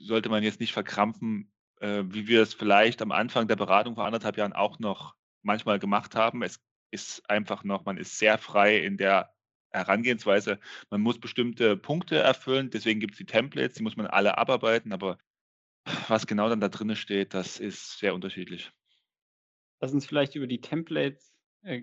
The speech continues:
Speaker 2: gleich noch mal kurz sprechen. Ähm, ich fand aber den einen Punkt total wichtig, äh, Robert, den du aufgebracht hast, äh, und auch, äh, von dir schon erwähnt,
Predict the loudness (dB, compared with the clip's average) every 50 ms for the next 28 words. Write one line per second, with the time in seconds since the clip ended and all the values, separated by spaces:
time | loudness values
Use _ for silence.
0 | -12 _ _ -2 -2 0 0 0 0 0 -2 -4 -6 -6 -8 -8 -8 -8 -12 -14
1 | -12 -8 -8 -6 -6 -4 -4 -2 0 0 0 0 -2 0 0 0 -2 -2 -6 -6
2 | 0 0 2 2 2 0 0 0 2 2 2 2 0 -2 -2 0 2 2 0 0
3 | 0 0 0 0 -2 -4 -10 -8 -4 -2 -2 -2 -2 -4 -4 -4 -6 -6 -6 -4
4 | -4 -4 -2 0 0 0 0 0 -2 -2 -2 -2 -4 -4 -6 -4 -2 -2 -2 -2
5 | -2 -6 -6 -6 -6 -12 _ _ _ _ _ _ _ _ _ _ _ _ 2 4
6 | 6 6 4 4 2 -2 -4 -2 -2 -4 -6 -6 -6 -4 -2 0 0 0 -2 -4
7 | -4 -2 0 -2 -2 -2 -2 -2 -2 -2 0 0 0 2 2 2 2 0 -4 -20